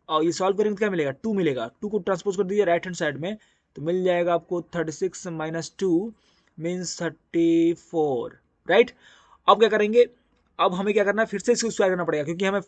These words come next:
पावर फ़ोर लाना है यहाँ पर ना, तो क्या करेंगे, both sides में again स्क्वायर करने पर, तो यहाँ पर कर देंगे स्क्वायर, यहाँ भी स्क्वायर कर देंगे, तो यहाँ पे स्क्वायर करेंगे तो मिलेगा अब x to the power four प्लस यहाँ मिल जाएगा वन upon एक्स स्क्वायर का पावर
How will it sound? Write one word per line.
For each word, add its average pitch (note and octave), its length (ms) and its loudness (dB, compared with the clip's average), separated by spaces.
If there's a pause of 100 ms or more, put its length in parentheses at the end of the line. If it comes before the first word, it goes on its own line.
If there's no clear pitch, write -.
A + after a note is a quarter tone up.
(100)
पावर F#3+ 220 4
फ़ोर A#3 280 4
लाना G3 180 2
है F3 60 -2
यहाँ E3+ 120 0
पर G3 180 -2
ना, C#4+ 160 0 (520)
तो D#3 80 -12
क्या F3+ 120 2
करेंगे, F#3+ 360 0
both E3+ 280 2
sides F#3 180 0
में G3 80 -2 (120)
again G#3 460 0
स्क्वायर F3 260 2
करने D3+ 240 -2
पर, A#2+ 160 -10 (480)
तो - 60 -12
यहाँ D#3 260 -4
पर E3+ 180 -2
कर E3 180 -2
देंगे F3 240 -6
स्क्वायर, F3+ 300 -2
यहाँ E3+ 180 -2
भी E3 60 0
स्क्वायर E3+ 240 -2
कर F#3 120 -2
देंगे, F#3+ 280 -2
तो - 420 -18
यहाँ F3 140 0
पे G#3+ 80 4
स्क्वायर G#3 240 -2
करेंगे G#3 240 -4
तो G3 80 -6
मिलेगा F#3+ 280 -2
अब E3+ 100 0
x E3 180 0
to E3 60 -6
the D#3+ 100 -6
power D3 280 0
four G3+ 520 0
प्लस E3+ 400 0
यहाँ E3+ 180 -2
मिल E3 160 2
जाएगा D#3 240 0
वन D3+ 260 -8
upon D3 200 -8
एक्स C#3+ 340 -10
स्क्वायर D3 280 -8
का C#3+ 120 -8
पावर C3+ 380 -4